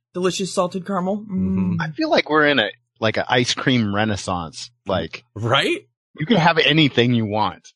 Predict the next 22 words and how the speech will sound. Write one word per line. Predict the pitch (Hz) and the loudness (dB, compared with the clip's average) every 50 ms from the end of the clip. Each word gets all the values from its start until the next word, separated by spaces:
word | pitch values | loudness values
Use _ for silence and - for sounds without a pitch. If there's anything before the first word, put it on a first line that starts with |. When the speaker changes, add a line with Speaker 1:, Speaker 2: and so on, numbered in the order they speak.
| _ - | _ -4
Speaker 3:
Like, | 98 98 95 92 | -4 -4 -4 -4
you | 104 107 | -4 -2
could | 117 107 | 0 2
have | 104 104 104 101 95 92 92 _ _ _ _ - 117 98 87 _ _ _ _ - | 2 2 2 2 0 -2 -8 _ _ _ _ -20 -20 -20 -20 _ _ _ _ -4
Guinness | - 117 117 127 131 123 120 - - | 0 0 0 2 0 -2 -2 -4 -8
flavored | - - 117 117 117 107 113 113 113 110 101 _ _ _ - | -4 -2 0 0 2 0 0 -2 -2 -4 -10 _ _ _ -2
ice | 113 117 117 110 - | 0 0 0 0 -4
cream. | - - - 117 113 110 107 107 107 107 104 101 - - | -8 -6 -4 -2 -2 -2 -2 -2 -4 -4 -6 -8 -12 -14
You | - 107 101 | -12 -10 -4
could | 104 104 | 0 2
have | 98 98 95 90 90 90 87 _ - | 4 4 2 2 -2 -8 -20 _ -8
just, | - 104 - - _ _ _ _ - _ _ _ _ - | -8 -8 -8 -10 _ _ _ _ -20 _ _ _ _ 2
like, | 123 127 127 - _ - | 2 2 2 0 _ -4
like, | 113 127 127 131 | -2 0 0 2
I | - 147 151 160 | 4 4 4 4
would | 151 156 165 147 | 6 4 2 4
believe | 131 143 143 147 151 151 131 107 | 4 2 4 4 4 4 2 2
that | 113 113 - | 0 0 2
they | - 117 | 2 2
would | 117 113 107 | 2 0 -4
just | 110 - - | -6 -8 -6
put | - 123 - | -6 -8 -8